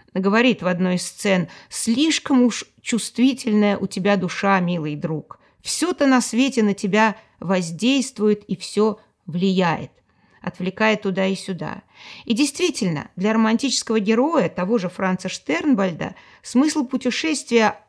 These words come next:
а может быть и жизни вообще, жизни как путешествия, это быть ему эоловой арфой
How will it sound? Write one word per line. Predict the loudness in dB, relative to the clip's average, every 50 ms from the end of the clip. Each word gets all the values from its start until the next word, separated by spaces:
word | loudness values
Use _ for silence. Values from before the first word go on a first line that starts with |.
| _ _ 0
а | 2 4 6
может | 6 4 4 4 2 2 0 0 -2
быть | -2 -4 -6 -4 -6
и | -6
жизни | -6 -4 -6 -6 -6 -6 -6 -4
вообще, | -2 -2 -4 -4 -4 -6 -4 -4 -4 -4 -6 -10 _ _ _ -10
жизни | -8 -4 -4 -4 -4 -4 -6 -6
как | -6 -8 -10 -12 _
путешествия, | -12 -10 -8 -6 -4 -4 -4 -4 -4 -2 0 0 0 0 -4 -12 -20 -20 -20 -20 -20 -20 _ _ _ -2
это | 0 0 -2 -4 _ _ _ 2 6 6 8 8 6 4 2 0 -2 _ -6
быть | -2 0 2 2 2 0 -4 -8 -8 -8 -8 -10 -12 -16 _ _ _ -6
ему | 0 2 4 6 6 6 4 4 2 -2 -4 -8 _ _ _ _
эоловой | 0 2 4 4 4 4 2 0 -2 -2 -4 -6
арфой | -6 -4 -4 -4 -6 -8 -14 -16 -16 -16 -18